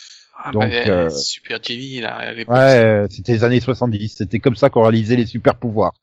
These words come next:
Speaker 2: au ralenti. <laughs>
Speaker 1: C'est très bizarre.
Speaker 2: Avec des musiques très bizarres, le bruitage pour faire les, les effets, c'était, euh, mais ils
Speaker 1: Ouais.
Speaker 2: étaient très particuliers.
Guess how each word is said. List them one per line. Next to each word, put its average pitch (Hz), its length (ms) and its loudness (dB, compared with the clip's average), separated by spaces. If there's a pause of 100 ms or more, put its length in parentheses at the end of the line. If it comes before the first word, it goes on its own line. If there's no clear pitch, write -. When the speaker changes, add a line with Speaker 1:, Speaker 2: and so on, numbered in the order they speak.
(260)
Speaker 2:
au 160 80 2
ralenti. 127 500 0 (720)
<laughs> - 760 -20
Speaker 1:
C'est - 140 -20
très - 140 -4
bizarre. 113 240 -4 (520)
Speaker 2:
Avec 127 160 2
des 127 100 0
musiques 135 260 -2
très 143 160 0
bizarres, 135 300 2
le 113 60 -4
bruitage 120 460 0
pour 113 220 -12
faire 113 160 0
les, 101 200 -2
les 101 260 -4
effets, 120 300 -6
c'était, 98 440 -6
euh, 62 260 -6 (1040)
mais 113 80 -4
ils 147 60 2
Speaker 1:
Ouais. 131 80 2
Speaker 2:
étaient 123 100 4
très - 160 0
particuliers. 98 580 -4